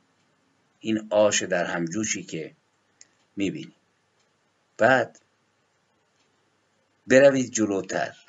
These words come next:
امام هادی، امام رضا،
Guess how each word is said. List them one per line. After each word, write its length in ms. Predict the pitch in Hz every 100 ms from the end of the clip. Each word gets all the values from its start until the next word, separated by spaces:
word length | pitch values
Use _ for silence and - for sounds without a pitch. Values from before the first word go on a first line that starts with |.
| _ _ _ _ _ _ _ _ _
امام 380 | 113 117 120 120
هادی، 720 | 98 101 92 92 107 110 92
امام 320 | 95 95 90
رضا، 640 | 85 87 92 104 110 104